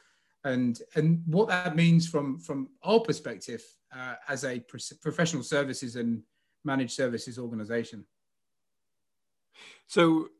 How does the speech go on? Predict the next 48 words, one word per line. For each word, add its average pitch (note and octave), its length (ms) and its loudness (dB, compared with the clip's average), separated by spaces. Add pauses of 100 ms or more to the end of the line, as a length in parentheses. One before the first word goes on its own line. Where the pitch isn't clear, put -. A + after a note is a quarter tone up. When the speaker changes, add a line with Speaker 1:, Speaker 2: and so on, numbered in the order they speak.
(220)
Speaker 2:
it's C3 120 -8
really F3+ 260 10
interesting, D3+ 460 0
and C3+ 100 2
I've B2+ 180 -2 (100)
heard F#3 340 -2
that D#3+ 180 4
a B2 80 4
lot, B2+ 440 0
you D3+ 60 -10
know, C3 120 0
where C3 140 6
it B2 60 -2
used D3 240 -2
to C#3+ 60 -4
be C3 240 2
the, A2+ 300 4
the - 80 -6
I C3+ 220 2
T D3+ 240 -4
department, A#2+ 460 -2
I A#2+ 40 -4
mean, B2 140 -4
everything C3+ 340 -2
funneled C#3 480 -2
through C#3+ 240 -4
that, A2+ 360 -2
but A#2+ 120 -4
now C3+ 200 0
there's B2+ 240 -2
so D#3+ 180 -4
many C#3+ 220 -6
different C3 560 -6 (100)
solutions C#3+ 840 -4
that B2+ 120 0
are B2 100 0
out C3+ 280 0
there, A#2+ 360 0 (400)
and A#2 320 -4
a A#2+ 40 0
lot C3+ 160 2
of C3 60 0
that B2+ 180 2
ownership C#3+ 500 -2
is A2 140 -6
being B2+ 300 -4
put E3+ 280 -2
on, B2+ 400 -2